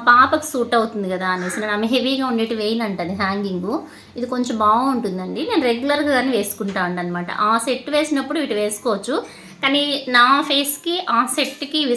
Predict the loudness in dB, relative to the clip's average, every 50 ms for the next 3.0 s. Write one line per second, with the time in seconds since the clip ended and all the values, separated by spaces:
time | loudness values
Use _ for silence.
0 | -2 -2 -4 -4 0 0 0 2 2 2 2 0 -2 0 2 2 2 4 4 4
1 | 4 4 4 0 -2 -2 -2 0 2 2 2 2 0 0 -2 -2 -4 -4 -4 -6
2 | -4 -4 -2 -2 -2 -2 -2 -4 -4 -4 -4 -6 -10 -10 -10 -10 -8 -8 -10